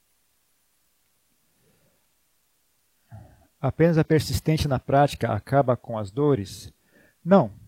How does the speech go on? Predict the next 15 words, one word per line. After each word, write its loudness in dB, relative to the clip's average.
as -4
dores 0
não -2
acabam, 4
as -6
dores -2
persistem, -2
a -4
dores, -6
as 0
dores 0
fazem 4
parte 0
do -10
corpo. -8